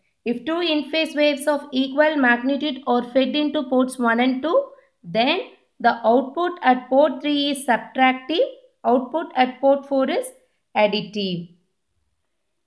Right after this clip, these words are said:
So second condition is, if I am going to give the input at port three,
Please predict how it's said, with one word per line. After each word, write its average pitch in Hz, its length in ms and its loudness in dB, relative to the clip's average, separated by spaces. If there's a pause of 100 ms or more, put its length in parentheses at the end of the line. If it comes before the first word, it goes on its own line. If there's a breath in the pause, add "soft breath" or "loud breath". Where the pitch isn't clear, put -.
(800)
So - 160 -10
second 311 580 -2
condition 285 640 2
is, 214 400 0 (280)
if 269 240 -2
I 254 100 0
am 262 180 2
going 349 320 2
to 294 200 -4
give 294 300 -2
the 302 260 2
input 269 800 0
at 262 300 0
port 285 340 2
three, 214 380 -6